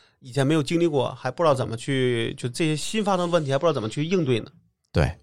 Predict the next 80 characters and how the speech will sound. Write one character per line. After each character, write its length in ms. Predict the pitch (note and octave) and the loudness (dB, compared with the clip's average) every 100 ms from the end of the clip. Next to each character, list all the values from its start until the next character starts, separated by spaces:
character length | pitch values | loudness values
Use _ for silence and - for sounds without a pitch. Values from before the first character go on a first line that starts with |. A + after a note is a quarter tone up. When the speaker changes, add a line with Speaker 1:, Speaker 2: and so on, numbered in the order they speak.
| _ _ - - - - | _ _ -20 -20 -20 -2
Speaker 2:
然 180 | G2 C3 | 2 6
后 160 | C#3+ | 6
呢， 220 | B2 G#2 | 8 4
倪 160 | G2+ D#3 | 4 2
爽 180 | E3 F3 | 2 4
有 100 | A#2+ | 6
一 60 | |
个 80 | G2 | 4
补 140 | E2 D#2 | 0 -2
充， 200 | E2 E2 | -2 0
就 160 | G2+ | 0
是 120 | F#2+ | 0
刚 120 | F#2+ G2 | 0 2
才 80 | |
我 160 | F#2+ D#2 | 2 0
说 200 | - E2+ | -2 0
到 120 | E2 | 2
他 140 | E2 F#2 | 0 -2
听 180 | - | 0
了 120 | G2+ F#2+ | 0 2
哲 120 | F#2 | 2
罗 160 | G#2 | 2
根 200 | G#2 F2 | 2 2
的 120 | D2+ C#2 | 2 -2
那 140 | C#2+ | -2
个 260 | - A#1+ G#2+ - - - | 0 0 -2 -16 -20 -2
播 60 | D3 | 0
客 280 | A3 G#3+ - | 4 2 0
啊， 180 | - D2+ | 0 0
就 160 | D3+ F#2 | 0 -2
是 80 | F#2+ | 0
这 160 | A2+ | 2
个 140 | F#2+ F2+ | 2 2
播 160 | A#2+ | 2
客 120 | D3+ | 4
里 100 | G#2+ | 2
面 200 | D#2 D2 | 2 -2
呢， 140 | D#2+ E2+ | 0 -2
这 80 | G#2 | -4
个 80 | |
嘉 220 | G2 A2+ A#2 | 0 0 2
宾 180 | B2 | 0
就 160 | C#3 A2+ | 2 0
是 100 | G2 | 0
这 140 | F#2+ | 0
个 100 | E2+ | 0
《智 140 | E2 G2+ | 0 0
能 100 | G2+ | 0
陷 200 | A2 G2+ | 2 2
阱》 180 | F2 G2 | 0 0
里 100 | E2+ | 0
面 160 | D2+ | -2
那 120 | E2+ | 0
个 60 | E2+ | -2
硅 120 | F#2+ | 2
谷 140 | G#2+ F2+ | 2 2
人 160 | - | 0
士， 100 | E2+ | -4
就 80 | F#2 | -6
上 140 | - C3 | 0 2
台 100 | D3+ | 2
讲 160 | G2 | 2
话 160 | C3 E3 | 2 2
那 80 | A2+ | 2
哥 120 | A#1 | 0
们 80 | - | -2
儿。 120 | - | -2
Speaker 1:
就 40 | C3 | -4
他 160 | D3 | -4
做 200 | C#3 E3+ | 0 0
了 80 | D3 | 0
一 60 | D3 | 2
个 400 | D3 C#3 C3+ B2+ | 4 6 6 4
非 180 | B2 F3 | 0 -2
盈 180 | D3 | 0
利 80 | D#3+ | 0
机 160 | D#3+ F3 | 0 -2
构 200 | B3 D#3 | 0 0
是 80 | |
吧？ 100 | A#2 | -2